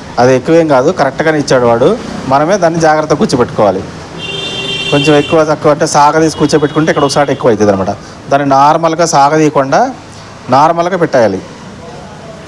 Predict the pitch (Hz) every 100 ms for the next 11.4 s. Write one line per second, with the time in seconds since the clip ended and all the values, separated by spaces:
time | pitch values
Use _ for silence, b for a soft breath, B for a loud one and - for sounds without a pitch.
0 | - - - - - - - - 135 -
1 | - 147 160 185 170 165 156 156 156 170
2 | 185 156 156 160 143 147 143 123 127 139
3 | 202 165 160 156 127 113 107 101 120 156
4 | 151 143 170 151 135 127 110 101 101 -
5 | - - 117 117 113 92 - - - -
6 | - - - - - - - - - 165
7 | 147 156 190 - - 151 170 175 165 165
8 | 170 156 135 143 139 147 151 151 156 156
9 | 156 139 135 147 139 143 202 226 - -
10 | 135 151 156 160 143 135 139 143 131 147
11 | 131 107 95